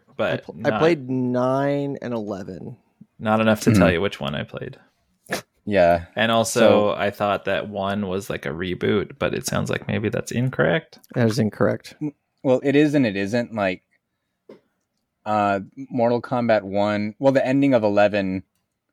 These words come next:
Speaker 3: like, the universe got reset and, like,
Speaker 1: Mm.
Speaker 3: Raiden gave his powers to Liu Kang and made him, like, the new god. And Liu Kang, like, recreated reality, essentially, to try to avoid all of the constant, like, conflicts and stuff that happened
Speaker 1: Mm.
Speaker 3: in every game.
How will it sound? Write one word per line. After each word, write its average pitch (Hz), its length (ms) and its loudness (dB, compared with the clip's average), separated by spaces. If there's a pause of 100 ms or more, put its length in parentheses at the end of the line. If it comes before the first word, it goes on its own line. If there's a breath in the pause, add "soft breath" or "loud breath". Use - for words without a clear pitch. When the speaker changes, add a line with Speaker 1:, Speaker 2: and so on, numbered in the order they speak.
(140)
Speaker 3:
like, 101 180 -2
the 98 100 -4
universe 90 480 -4
got 98 180 0
reset 87 540 -2
and, 95 140 -4
like, 87 140 -6
Speaker 1:
Mm. - 40 -2 (180)
Speaker 3:
Raiden 90 220 -6
gave 90 380 -6
his 92 240 -6
powers 90 400 0
to 95 100 -4
Liu 90 140 -4
Kang 90 460 -4 (120)
and 107 140 -4
made 90 160 -2
him, 90 200 -2
like, 92 160 -2
the 107 80 -6
new 101 200 -2
god. 101 360 4 (920)
And 92 220 2
Liu 90 120 0
Kang, 92 320 0
like, 87 160 0
recreated 85 880 -2 (160)
reality, 82 600 -2
essentially, 92 680 -4 (200)
to - 200 -4
try 87 260 2
to 85 140 0
avoid 85 380 -2
all 85 180 2
of 82 120 -6
the 85 100 -6
constant, 85 440 -6
like, 80 140 -10
conflicts 87 600 -4
and 95 120 -4
stuff - 280 -4
that 90 120 -4
happened 92 340 2
Speaker 1:
Mm. 87 40 -4
Speaker 3:
in 90 80 -4
every 92 300 -2
game. 98 400 -2